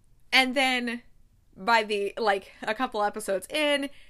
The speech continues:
he proposes, and so then they're planning this wedding, and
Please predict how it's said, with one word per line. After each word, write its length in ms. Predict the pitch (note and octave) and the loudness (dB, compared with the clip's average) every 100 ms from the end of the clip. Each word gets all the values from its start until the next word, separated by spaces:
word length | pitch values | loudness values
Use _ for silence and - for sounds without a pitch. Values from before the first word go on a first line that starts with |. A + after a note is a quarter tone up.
| - _ - | -20 _ -10
he 200 | A#3+ G#3 | -8 -6
proposes, 960 | F#3 - D4+ C#4+ C4+ A#3+ A#3 A#3 A#3 | -8 0 4 4 0 -4 0 -2 -2
and 240 | - G#3 G#3 | -4 -4 -2
so 140 | G3 | -2
then 140 | G3 | -2
they're 120 | G3 F#3+ | -6 -4
planning 320 | G3+ F#3 E3+ | -4 -6 -8
this 180 | F3 - | -12 0
wedding, 380 | A3+ A3+ A3 - - - - | 0 0 -4 -8 -20 -20 -4
and 720 | B3+ B3 A#3 A#3 A3+ A3 A3 | 0 2 0 0 -4 -6 -10